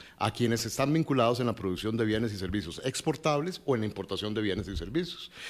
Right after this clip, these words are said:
Que algunos de ellos, ah, dicho sea de paso, también son financistas de, o fueron financistas de la campaña de don Rodrigo Chávez. Pero ahora, el capi-, y él lo sabe como funcionario del Banco Mundial,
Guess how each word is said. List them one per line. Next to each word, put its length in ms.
Que 120
algunos 280
de 80
ellos, 220
ah, 80
dicho 300
sea 80
de 60
paso, 260
también 240
son 100
financistas 720
de, 300
o 80
fueron 280
financistas 420
de 60
la 60
campaña 540
de 80
don 100
Rodrigo 300
Chávez. 420
Pero 280
ahora, 520
el 200
capi-, 280
y 180
él 80
lo 100
sabe 540
como 200
funcionario 600
del 460
Banco 380
Mundial, 640